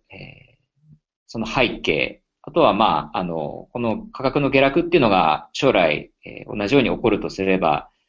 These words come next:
その時に考えられるリスク、えー、この三つについて、えー、ちょっとポイントをまとめてみたんで、ここを話していきたいなと思います。で、まず一つ目なんですけれど、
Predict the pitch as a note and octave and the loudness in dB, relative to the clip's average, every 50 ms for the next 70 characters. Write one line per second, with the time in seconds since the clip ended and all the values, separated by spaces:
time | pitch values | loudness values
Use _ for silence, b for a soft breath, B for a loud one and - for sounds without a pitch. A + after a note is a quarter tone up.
0 | _ _ _ _ _ - B2 A#2+ D#3 D3+ C#3+ A2 - G2 G2+ G2+ G2+ G2 F#2 F#2 | _ _ _ _ _ -8 -4 -2 0 0 0 0 2 0 0 2 2 4 4 4
1 | E2+ D#2 D#2 - F2+ - - - - E2+ D2 C#2 - - _ _ _ _ - - | 2 0 -2 -4 -4 -4 -6 -6 -6 -4 -4 -4 -6 -10 _ _ _ _ -20 -20
2 | - - _ _ - A2+ G#2+ G2+ G#2 G2 - - - F3+ D3+ - - G#2 F2 - | -20 -20 _ _ -2 -2 0 0 0 -2 -4 0 2 2 2 4 2 0 0 2
3 | F2+ E2 D2 - - - _ _ _ _ - - - - _ _ - F#2 - - | 0 0 0 -2 -4 -12 _ _ _ _ -20 -20 -20 -20 _ _ -14 -12 -12 -4
4 | - G#2 G2+ F#2 G2 G2 F2+ F#2+ F#2+ G2 F#2 F#2+ F#2+ F#2+ F#2 F2+ - F2 D2+ C#2+ | -2 -2 0 0 2 2 2 2 2 2 0 2 2 2 0 0 -2 -2 -4 -4
5 | C#2 C2 B1+ - - _ _ _ _ - G2 F#2+ G2+ F#2+ F2 F2 E2+ E2 - F#2+ | -6 -6 -8 -8 -10 _ _ _ _ -10 -8 0 2 2 4 4 2 0 -2 -4
6 | F#2 F2 - F#2 E2+ - - D#2+ D2 D2+ A#1+ B1 - - - D2 C2+ B1+ B1+ B1+ | -4 -2 -2 -4 -4 -2 -2 -4 -2 -4 -6 -8 -8 -8 -8 -6 -8 -8 -8 -8
7 | - - - - - - _ _ _ _ _ _ _ _ _ _ _ _ _ _ | -8 -6 -6 -8 -10 -14 _ _ _ _ _ _ _ _ _ _ _ _ _ _
8 | _ _ _ _ _ _ _ _ _ _ _ _ _ _ _ _ - B2 A#2+ A#2 | _ _ _ _ _ _ _ _ _ _ _ _ _ _ _ _ 2 4 6 6
9 | A#2 A#2 B2 F3 E3+ C#3 - - - G#3+ A3 - A#3 A#3 A#3 G3+ D3 A#2 G2 F#2 | 6 4 4 2 2 2 2 2 2 2 2 2 2 2 4 4 4 2 2 0
10 | - - - F#2 D#2+ E2 E2 G#2 A2 G#2+ F#2+ - - | -2 0 -2 0 0 0 2 4 4 4 4 2 0